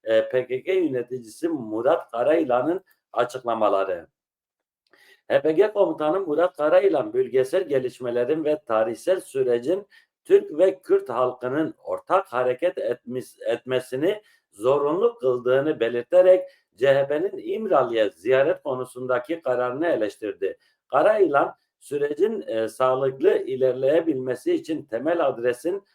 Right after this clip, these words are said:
Abdullah Öcalan olduğunu vurguladı. Step T V'ye konuşan Karayılan, komisyonun İmralı'ya gidip gitmemesi konusunda tartışılıyor olmasını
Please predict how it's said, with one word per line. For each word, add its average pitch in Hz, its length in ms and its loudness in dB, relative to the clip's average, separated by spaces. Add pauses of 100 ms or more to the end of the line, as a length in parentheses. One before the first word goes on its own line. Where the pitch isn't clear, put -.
(180)
Abdullah 156 640 0
Öcalan 135 480 -2
olduğunu 123 400 -2
vurguladı. 98 680 -2 (280)
Step 170 600 -4
T 143 120 -6
V'ye 160 260 2
konuşan 147 500 -2
Karayılan, 143 580 2 (320)
komisyonun 147 640 -2
İmralı'ya 139 560 2
gidip 135 440 -4
gitmemesi 143 600 0
konusunda 131 640 -2
tartışılıyor 135 760 0
olmasını 127 760 0